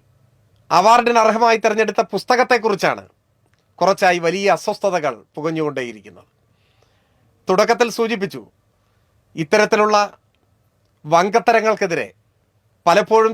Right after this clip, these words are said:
ചെയ്യുന്നത് പോലെ നിശബ്ദത പാലിക്കുക എന്നതായിരുന്നു ഇപ്പോഴും സ്വീകരിക്കാൻ ഉദ്ദേശിച്ചത്. എന്നാൽ ഇത് ഏതാനും ചില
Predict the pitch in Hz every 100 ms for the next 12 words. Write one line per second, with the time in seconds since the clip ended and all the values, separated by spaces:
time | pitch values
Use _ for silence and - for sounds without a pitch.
0 | 208 196 214 214 208 202 196 165 - 196
1 | 226 208 190 190 180 185 175 165 160 165
2 | 170 156 156 147 127 - _ 147 - 170
3 | 165 170 _ _ _ - 165 156 160 160
4 | 151 139 170 170 151 127 98 _ _ _
5 | _ _ _ _ _ _ 143 156 165 180
6 | _ _ _ _ _ _ _ - 170 196
7 | 196 - _ _ _ _ _ - 170 214
8 | 240 247 220